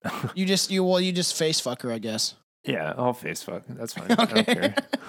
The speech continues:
Speaker 2: All right, so, so,
Speaker 1: Whatever.
Speaker 2: so, uh, also, also, also, there's a giant jellyfish-like creature that force, uh, forcefully drag itself out of the lake onto dry land,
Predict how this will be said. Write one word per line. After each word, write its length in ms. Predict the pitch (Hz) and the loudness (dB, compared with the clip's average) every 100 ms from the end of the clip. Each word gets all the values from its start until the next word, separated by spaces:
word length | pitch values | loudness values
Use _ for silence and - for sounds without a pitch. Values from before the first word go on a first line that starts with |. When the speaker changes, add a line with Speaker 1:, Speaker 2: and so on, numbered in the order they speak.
| - - - 262 - - - - - - - - - - - | -6 -6 -4 -6 -6 -16 -14 -12 -8 -6 -6 -10 -14 -18 -6
Speaker 2:
All 240 | 170 233 - | 0 2 4
right, 180 | 190 175 | 2 2
so, 320 | 185 - 226 220 240 | 0 2 2 4 2
so, 240 | - - 202 - 320 339 | 2 -2 -2 0 2 4
Speaker 1:
Whatever. 200 | 220 - | 6 8
Speaker 2:
so, 120 | 226 | 8
uh, 380 | 220 226 214 208 | 8 6 6 6
also, 380 | 226 262 277 269 | 6 6 6 4
also, 340 | 202 220 226 | 6 6 6
also, 360 | 196 220 214 220 | 6 6 6 6
there's 240 | 208 202 | 6 4
a 40 | 190 | 4
giant 520 | 170 202 214 214 202 | 6 6 6 4 4
jellyfish-like 720 | 170 196 196 190 180 190 160 | 4 6 4 4 2 4 2
creature 460 | - 247 - 233 214 - - | 2 4 4 2 2 -4 0
that 440 | 202 190 185 180 - | 4 6 6 4 -2
force, 440 | - 233 254 - | 6 6 8 4
uh, 500 | 247 202 190 185 185 | 6 6 8 6 4
forcefully 760 | 180 233 311 - 233 226 214 202 | 4 4 6 4 2 4 4 2
drag 380 | 165 202 233 | 4 6 6
itself 400 | 220 - 214 202 175 | 4 4 6 4 4
out 160 | 190 196 | 4 4
of 60 | |
the 120 | 185 | 4
lake 340 | 175 226 214 196 | 4 4 4 4
onto 200 | 185 170 | 2 2
dry 260 | 180 175 | 4 4
land, 500 | 170 214 240 226 233 | 6 4 6 6 4